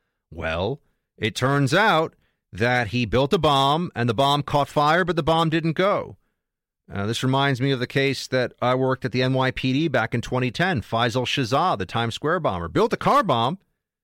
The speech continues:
just the car lit on fire. The, the, the, he didn't get the, the charge in the explosive to ignite.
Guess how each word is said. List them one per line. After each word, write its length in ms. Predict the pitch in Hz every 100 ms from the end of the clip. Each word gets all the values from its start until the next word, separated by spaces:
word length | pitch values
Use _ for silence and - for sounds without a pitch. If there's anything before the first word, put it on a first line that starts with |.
| _
just 140 | 185 -
the 60 |
car 200 | - 170
lit 140 | 160 147
on 100 | 131
fire. 340 | 180 202 151
The, 120 | 117
the, 340 | 117 127 92 110
the, 300 | 113 123 113
he 80 |
didn't 180 | 143 135
get 240 | 127 127 -
the, 260 | 120 107 - _ _ _ _ _ _
the 240 | 113 110 104
charge 600 | - 147 143 143 131 117
in 120 | 127
the 100 | 120
explosive 680 | 110 - 156 190 - 123 -
to 160 | 123
ignite. 400 | 104 147 233 -